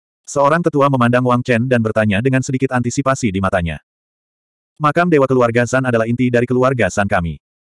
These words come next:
Siapapun yang memasuki tempat terlarang keluarga Zhan secara alami dapat memahami misteri di dalam makam dewa. Tidak nyaman bagi saya untuk mengatakan lebih banyak." Menghadapi pertanyaan itu,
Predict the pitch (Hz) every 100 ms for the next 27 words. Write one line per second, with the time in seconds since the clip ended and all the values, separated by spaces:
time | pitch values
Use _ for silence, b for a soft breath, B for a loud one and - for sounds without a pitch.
0 | _ - - 147 156 160 156 139 127 123
1 | 135 127 123 135 120 113 120 120 110 110
2 | 113 135 139 - 117 107 110 117 120 120
3 | 123 120 117 123 120 123 143 95 101 113
4 | 123 120 113 113 90 82 73 _ _ _
5 | _ - 165 147 139 139 156 139 123 123
6 | 120 131 123 120 113 120 127 113 131 135
7 | 107 90 80 _ _ _ _ _ _ _
8 | _ 151 139 139 139 151 139 131 120 117
9 | 120 143